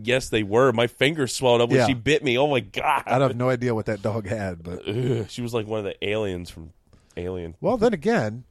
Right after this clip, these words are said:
Speaker 2: thinking about it now, we're talking about it. She ate a shit, so there
Speaker 1: Oh,
Speaker 2: she
Speaker 1: yeah,
Speaker 2: goes.
Speaker 1: so I probably had, like, sa-, like, salmonella or mrsa or whatever the hell, tapeworm. What the fuck going on?
Speaker 2: You're fine.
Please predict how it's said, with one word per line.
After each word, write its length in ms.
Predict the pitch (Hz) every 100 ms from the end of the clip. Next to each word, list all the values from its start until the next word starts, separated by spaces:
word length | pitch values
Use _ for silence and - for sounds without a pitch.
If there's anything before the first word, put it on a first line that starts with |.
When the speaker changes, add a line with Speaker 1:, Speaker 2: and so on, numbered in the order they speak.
| _ -
Speaker 2:
thinking 280 | 180 196
about 260 | 151 139 139
it 100 | 120
now, 220 | 139 180
we're 120 | 110 113
talking 320 | 151 175 110
about 260 | 104 104
it. 120 | 113 -
She 180 | 151
ate 60 | 214
a 40 | 208
shit, 400 | - 277 269 - _ _
so 440 | - 131 120 117 107 _ _ _ _ _ _ _ _ _ _ _ _
there 100 | 135
Speaker 1:
Oh, 100 | 147
Speaker 2:
she 60 | 151
Speaker 1:
yeah, 120 | 143
Speaker 2:
goes. 80 | 147
Speaker 1:
so 100 | 131
I 40 |
probably 280 | 147 147 120
had, 160 | 123 107
like, 280 | 98 90 - _ _ _ _ _ _
sa-, 240 | - 117 -
like, 320 | 98 87 _ -
salmonella 600 | - 113 110 104 104 104
or 140 | 101
mrsa 380 | 90 95 104 -
or 100 | 101
whatever 200 | 92 95
the 100 | 87
hell, 340 | - 98 85 85
tapeworm. 640 | - 98 - 85 85 87
What 120 | 85
the 80 | -
fuck 240 | - 82
going 180 | 85 85
on? 260 | 90 85 87 _ _ _
Speaker 2:
You're 160 | 175 185
fine. 420 | - 87 87